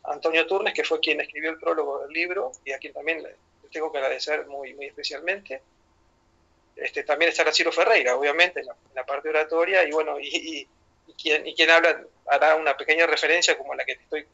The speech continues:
comentando a ti, de lo que ha sido el, bueno, el, todo este camino para llegar al libro, ¿no?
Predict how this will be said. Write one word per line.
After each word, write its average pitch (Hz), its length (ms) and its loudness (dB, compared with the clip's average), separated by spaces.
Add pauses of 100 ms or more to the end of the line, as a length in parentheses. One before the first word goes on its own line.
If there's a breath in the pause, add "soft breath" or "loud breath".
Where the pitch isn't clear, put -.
(220)
comentando 147 460 -2
a 147 80 -2
ti, 165 300 -4 (560)
de 131 80 -18
lo 127 100 -10
que 135 80 -6
ha 123 60 0
sido 139 520 -4 (760)
el, 135 240 -12 (840)
bueno, 151 460 -2
el, 123 140 -20 (680)
todo 156 180 0
este 156 160 0
camino 143 480 -2
para 131 180 -4
llegar 139 280 2
al 135 100 2
libro, 135 280 -4
¿no? 165 180 2